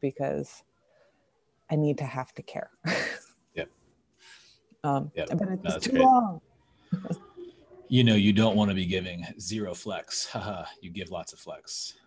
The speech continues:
Speaker 2: I just, I feel like, man, I give so many flex. Um, okay, bye. Just keep going with that. Okay, so, like, what I think, so actually now maybe full circle, and I kind of was talking about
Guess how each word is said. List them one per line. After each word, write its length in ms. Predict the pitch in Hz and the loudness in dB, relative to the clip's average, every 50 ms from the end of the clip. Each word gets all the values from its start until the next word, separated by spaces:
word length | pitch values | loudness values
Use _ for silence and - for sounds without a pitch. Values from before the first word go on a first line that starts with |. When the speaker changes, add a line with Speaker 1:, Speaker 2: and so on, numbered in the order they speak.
| _ - | _ -16
Speaker 2:
I 80 | 90 87 | -14 -14
just, 300 | 85 80 - - - - _ _ _ _ - | -12 -12 -12 -12 -14 -14 _ _ _ _ -20
I 80 | - 90 | -20 -20
feel 260 | 87 - - 104 92 | -20 -18 -14 -12 -10
like, 260 | 85 85 80 - - 90 | -10 -10 -12 -12 -12 -12
man, 240 | 87 87 85 85 82 | -10 -10 -10 -10 -8
I 60 | 80 | -6
give 160 | 80 82 - | -6 -4 -4
so 120 | - 95 | -4 -4
many 140 | 87 82 80 | -4 -4 -6
flex. 560 | 80 - - 85 80 80 - - - - - - - - - - - _ | -8 -10 -10 -10 -10 -8 -8 -8 -8 -8 -8 -10 -14 -18 -20 -20 -10 _
Um, 680 | - 123 120 113 110 107 104 98 95 92 90 87 85 92 - _ _ _ _ _ _ _ _ _ - _ _ _ _ _ - - | 0 0 2 2 2 0 0 -2 -4 -4 -6 -6 -8 -10 -12 _ _ _ _ _ _ _ _ _ -20 _ _ _ _ _ -10 -8
okay, 280 | 104 - 98 87 82 - - _ _ | -8 -6 -6 -8 -8 -10 -12 _ _
bye. 240 | - - 90 90 92 | -8 -4 -4 -4 -4
Just 160 | 87 - - | -6 -8 -10
keep 120 | - 104 85 | -10 -10 -8
going 120 | 98 92 | -8 -8
with 80 | 90 87 | -6 -6
that. 140 | 92 - - | -2 0 2
Okay, 180 | 143 165 135 | 4 4 4
so, 380 | 123 - 165 135 127 123 - - - - - - - - - - - - - _ _ _ _ _ _ _ _ _ _ - - - - | 6 6 6 6 6 4 2 -4 -14 -18 -20 -20 -20 -20 -20 -20 -20 -20 -20 _ _ _ _ _ _ _ _ _ _ -20 -12 -6 -2
like, 320 | 139 143 131 123 123 - _ _ - - - | 2 2 2 2 0 -6 _ _ -16 -16 -10
what 240 | - 120 127 135 131 | -4 0 2 4 6
I 120 | 123 127 | 6 6
think, 320 | 123 - 147 135 123 - - | 4 2 0 -2 -2 0 4
so 160 | - 147 139 | 6 6 8
actually 300 | 135 156 156 - 139 123 | 8 8 6 6 8 8
now 260 | 127 135 135 127 127 | 8 8 8 8 8
maybe 480 | 120 104 104 104 101 101 95 95 95 - | 8 8 6 6 6 4 4 2 2 0
full 280 | - - - 123 104 98 | -2 0 2 4 4 4
circle, 760 | - - 113 101 98 - - 104 95 92 92 92 92 92 - - | 4 2 2 2 0 0 0 0 2 2 0 0 -2 -4 -4 -4
and 100 | 101 95 | -2 0
I 80 | 90 90 | 0 0
kind 220 | 90 - 120 110 | 0 0 2 2
of 80 | 101 92 | 2 2
was 400 | 87 95 87 87 - - - - - | 2 0 -2 0 -2 -2 -2 -4 -4
talking 380 | - - 98 92 - - 101 95 | 0 0 0 2 0 -2 -2 0
about 360 | 87 90 90 90 90 90 | 0 2 2 2 0 -2